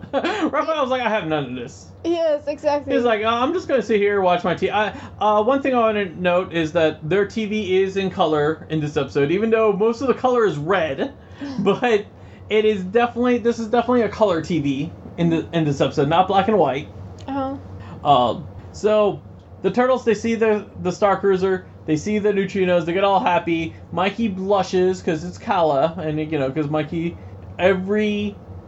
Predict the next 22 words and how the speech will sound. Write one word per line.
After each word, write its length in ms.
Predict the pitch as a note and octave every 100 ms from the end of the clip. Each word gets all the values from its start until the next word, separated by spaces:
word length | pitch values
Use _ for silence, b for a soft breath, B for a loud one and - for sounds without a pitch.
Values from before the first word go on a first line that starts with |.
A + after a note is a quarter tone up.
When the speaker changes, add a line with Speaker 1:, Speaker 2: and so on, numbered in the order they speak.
| -
Speaker 1:
every, 360 | G3 F#3+ A3 G#3+
like, 240 | G#3 F#3
Mikey 720 | F3+ F#3 F#3+ F#3+ F#3 F3+ F3 -
incarnation 640 | E3 D#3+ F3+ E3 D#3+ E3 D3+
in 160 | D3+
every 540 | D#3 D#3+ E3 E3+ F3+ - B -
series, 800 | - - F#3+ D#3+ C#3 C3 C#3+ C#3+
except 320 | D3 E3+ D#3
for, 160 | E3+ D3
I, 240 | D3+ D#3
I 40 |
think 220 | D3+ F3+ D#3+
Rise 240 | E3 D3+
is 100 | C#3+
the 80 | D3+
only 180 | D#3 D#3
one, 400 | D3+ C#3 C#3 C#3+ B B -
like, 380 | D3 D3+ C#3+ - - - -
he 120 | -
has 220 | E3+ F#3+ F#3+
to, 60 |
like, 160 | G3